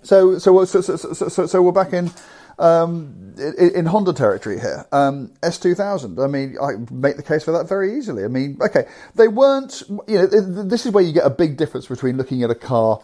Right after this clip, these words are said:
when it's new and, and, and revisiting it again as some kind of classic. And I remember this,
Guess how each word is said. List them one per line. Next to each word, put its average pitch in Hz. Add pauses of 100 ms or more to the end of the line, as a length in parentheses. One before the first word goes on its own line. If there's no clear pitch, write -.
(120)
when 127
it's 120
new 117
and, 117
and, 120
and 123
revisiting 113
it 110
again 104
as 104
some 113
kind 104
of 98
classic. 113
And 113
I -
remember 127
this, 110